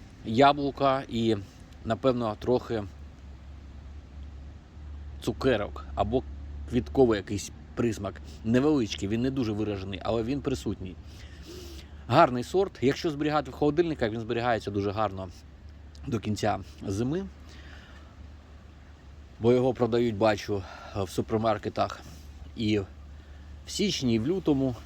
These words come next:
навіть в березні він ще є. Напевно, привозять або з Польщі, або наші яблука, не знаю.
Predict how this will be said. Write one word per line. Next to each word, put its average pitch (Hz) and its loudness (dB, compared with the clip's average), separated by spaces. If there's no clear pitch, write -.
навіть 120 2
в 98 -6
березні 98 4
він 98 -2
ще - -2
є. 95 0
Напевно, 117 2
привозять 113 2
або 107 0
з - -6
Польщі, - 4
або 110 0
наші 156 0
яблука, 110 0
не 104 -4
знаю. 98 -6